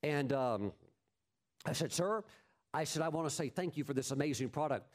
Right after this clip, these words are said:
It's like a miracle, uh, that you could actually get rid of poison oak within, like, thirty seconds. It's gone." He said, "Well," he said, "I have to give the glory to God." How about that? He said, "I'm a chemist."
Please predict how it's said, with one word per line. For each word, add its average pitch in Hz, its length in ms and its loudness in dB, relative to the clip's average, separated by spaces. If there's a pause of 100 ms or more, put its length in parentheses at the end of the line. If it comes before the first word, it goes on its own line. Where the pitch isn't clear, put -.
(200)
It's - 160 0
like 214 160 0
a 214 60 2
miracle, 240 600 0 (220)
uh, 147 220 2
that 156 260 -2
you 233 60 2
could 190 140 2
actually 196 360 0
get 165 160 0
rid 180 160 4
of 147 120 0 (300)
poison 170 340 2
oak 165 360 0 (200)
within, 170 260 2
like, 147 200 2
thirty 160 240 2
seconds. - 440 0
It's 151 140 -2
gone." 117 400 2 (800)
He 143 140 2
said, 151 160 2
"Well," 147 240 2
he 147 140 2
said, 135 180 0
"I 143 120 2
have 156 220 0
to 135 80 -2
give 123 180 -2
the 120 80 0
glory 120 400 2
to 113 100 -2
God." 98 320 0 (1120)
How - 40 0
about 107 200 -2
that? 131 280 -2 (800)
He 139 120 0
said, 151 180 0
"I'm 170 200 2
a 151 60 0
chemist." - 640 -2